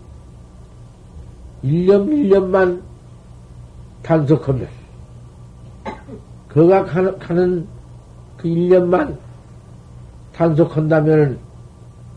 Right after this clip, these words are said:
속을 이쳐갔거든. 금방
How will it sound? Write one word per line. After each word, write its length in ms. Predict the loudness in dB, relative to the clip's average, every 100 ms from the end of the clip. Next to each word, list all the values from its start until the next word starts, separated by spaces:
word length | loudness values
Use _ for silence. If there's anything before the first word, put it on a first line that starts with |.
| -20 -8
속을 420 | -2 0 0 0 -4
이쳐갔거든. 800 | -8 -2 2 2 2 0 -2 -6 -20 -20 -20 -20 -20 -20 -20 -20 -20 -20 -20 -20 -20 -20 -20 -20 -20 -18
금방 580 | -6 -4 2 2 2 -2